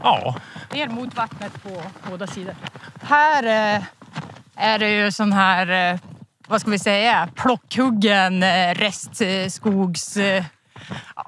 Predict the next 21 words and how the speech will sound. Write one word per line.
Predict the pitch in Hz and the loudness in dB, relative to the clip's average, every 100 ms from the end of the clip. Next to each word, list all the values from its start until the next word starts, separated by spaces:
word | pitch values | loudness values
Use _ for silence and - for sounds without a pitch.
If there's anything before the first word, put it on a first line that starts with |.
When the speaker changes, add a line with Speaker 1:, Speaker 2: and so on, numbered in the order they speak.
| - | -8
Speaker 2:
för | - 233 | -2 2
de | 254 | 4
hade | 262 233 311 | 4 4 0
ju | 302 | 0
torpet | 208 202 - 196 | 2 2 0 0
där | 175 180 | 2 2
och | 180 | 0
så | |
var | 226 220 | 2 4
de | 214 | 4
ju | 214 | 0
och | - | 2
plockade | 214 - 208 196 | 0 2 0 2
det | 185 | 2
de | 180 170 170 | 0 -2 -4
behövde | 170 170 202 196 175 175 | -4 0 0 2 0 2
och | 175 | 2
det | 180 | 2
de | 180 175 | 0 0
skulle | 196 175 | -2 0
leverera. | 165 165 220 165 160 | 0 0 2 2 0